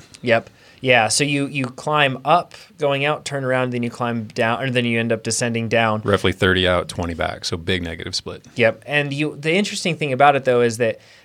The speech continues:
Speaker 1: um, you end up, uh, it's, it's after every climb, you're rewarded with a descent on this one. It's very rare that you climb, stay flat until the next climb. It's
Speaker 2: Mm.
Speaker 1: like you climb, then you descend. You climb,
Speaker 2: It
Speaker 1: you
Speaker 2: rolls.
Speaker 1: descend. It's just every time you descend, maybe a little less going out.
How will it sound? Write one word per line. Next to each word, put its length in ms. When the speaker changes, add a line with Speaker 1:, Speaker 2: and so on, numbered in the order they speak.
Speaker 1:
um, 420
you 200
end 200
up, 240
uh, 180
it's, 280
it's 320
after 320
every 220
climb, 540
you're 200
rewarded 440
with 200
a 40
descent 380
on 120
this 240
one. 240
It's 140
very 260
rare 180
that 80
you 120
climb, 400
stay 240
flat 340
until 200
the 80
next 220
climb. 380
It's 120
Speaker 2:
Mm. 20
Speaker 1:
like 160
you 80
climb, 440
then 100
you 80
descend. 540
You 140
climb, 320
Speaker 2:
It 40
Speaker 1:
you 80
Speaker 2:
rolls. 200
Speaker 1:
descend. 440
It's 200
just 180
every 200
time 200
you 60
descend, 320
maybe 240
a 60
little 200
less 280
going 300
out. 280